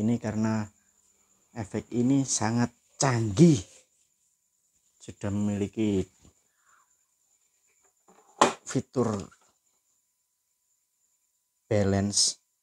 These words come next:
output L R ya, bisa stereo ini. Ini sudah sangat canggih ini. Buat teman-teman yang kesulitan nyeting, jangan dijual dulu.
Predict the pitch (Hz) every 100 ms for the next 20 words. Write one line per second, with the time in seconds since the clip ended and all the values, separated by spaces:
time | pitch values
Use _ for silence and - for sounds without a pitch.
0 | _ 101 98 - 101 - 98 - 101 92
1 | 92 - _ _ _ _ _ _ _ _
2 | _ _ _ _ - 107 98 - 101 98
3 | 98 95 95 92 95 _ _ _ _ _
4 | _ _ _ _ _ _ _ _ _ _
5 | - - 87 - - - - - 95 -
6 | 104 - 95 95 95 101 101 101 95 _
7 | _ _ _ _ _ _ _ _ _ _
8 | 107 104 101 98 101 110 110 104 104 101
9 | 98 _ _ _ _ - - 107 98 104
10 | 101 95 - 110 117 123 110 107 98 101
11 | - 98 95 110 104 104 95 85